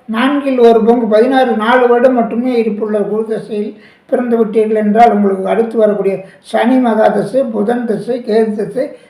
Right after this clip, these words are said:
சுக்கிர திசை எல்லாம் அவயோக திசைகள் தான். கிரகங்கள் நல்ல நிலையில் அமைந்திருந்தால்தான்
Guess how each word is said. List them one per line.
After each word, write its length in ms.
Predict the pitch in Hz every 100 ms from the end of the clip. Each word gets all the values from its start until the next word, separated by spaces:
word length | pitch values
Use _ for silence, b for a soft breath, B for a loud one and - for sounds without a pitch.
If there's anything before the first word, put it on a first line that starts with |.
| B
சுக்கிர 280 | 269 233 277 247
திசை 180 | 226 247 226
எல்லாம் 220 | 269 233 208
அவயோக 340 | 254 277 277 240
திசைகள் 420 | - 208 202 202 214
தான். 140 | 220 220 b b b -
கிரகங்கள் 560 | 247 277 311 302 277 247
நல்ல 160 | 226 277
நிலையில் 400 | 277 254 247 240 226
அமைந்திருந்தால்தான் 1040 | 233 226 214 220 214 202 196 175 - 294